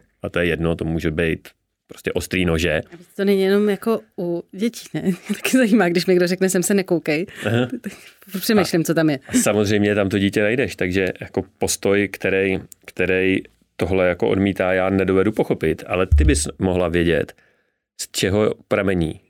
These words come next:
Speaker 1: Jako proč je vlastně kvůli tomu, eh, proti osvětě v téhle oblasti vůbec nějaký odpor?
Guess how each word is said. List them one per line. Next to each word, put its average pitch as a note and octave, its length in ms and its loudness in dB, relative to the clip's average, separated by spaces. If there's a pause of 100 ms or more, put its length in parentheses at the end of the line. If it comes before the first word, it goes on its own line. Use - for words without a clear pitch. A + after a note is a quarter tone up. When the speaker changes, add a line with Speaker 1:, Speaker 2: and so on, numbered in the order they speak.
(180)
Speaker 1:
Jako F#2+ 180 -4 (140)
proč G#2+ 540 0 (640)
je G2+ 140 0
vlastně G2 320 0
kvůli G2+ 200 0
tomu, G#2 380 2 (580)
eh, F2 200 2
proti G2 640 0 (160)
osvětě G2+ 380 0
v - 80 -8
téhle F#2+ 240 0
oblasti G2 360 0
vůbec F#2+ 380 0
nějaký F#2+ 300 0
odpor? - 340 -2